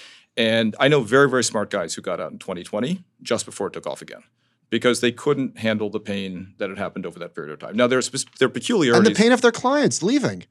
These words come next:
Speaker 1: Right.
Speaker 2: So it's not, it's not, I'm not even talking about the strategy itself. I'm just talking about the aspect of we're all actual human beings that need to believe in the product, stick
Speaker 1: Right.
Speaker 2: with the product,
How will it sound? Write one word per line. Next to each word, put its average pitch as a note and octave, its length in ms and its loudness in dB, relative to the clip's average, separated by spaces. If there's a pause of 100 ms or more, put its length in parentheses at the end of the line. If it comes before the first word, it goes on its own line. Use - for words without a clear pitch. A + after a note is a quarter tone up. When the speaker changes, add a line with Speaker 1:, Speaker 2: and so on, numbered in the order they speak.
Speaker 1:
Right. F#3+ 200 2 (160)
Speaker 2:
So - 160 2
it's A3 120 4
not, C4 200 4
it's G3+ 140 0
not, A3+ 140 0
I'm G#3 160 4
not B3+ 160 6
even A3 160 4
talking A3 320 2
about F3 140 0
the D3 40 0
strategy D#3+ 380 2
itself. C#3 400 2 (100)
I'm E3+ 160 2
just G#3 160 -2
talking E3 220 2
about C3+ 320 4
the C3 220 4
aspect C3+ 420 2
of A#2+ 100 0
we're B2 160 2
all B2+ 400 6
actual B2 400 0
human A#2 300 0
beings B2 380 0
that A#2+ 120 -4
need B2 180 0
to A#2 280 2 (260)
believe C#3 300 4
in - 20 6
the D#3+ 60 4
product, C#3+ 440 4 (120)
stick B3 140 -2
Speaker 1:
Right. E3 100 2
Speaker 2:
with E3+ 80 0
the D3+ 40 -2
product, C#3 420 4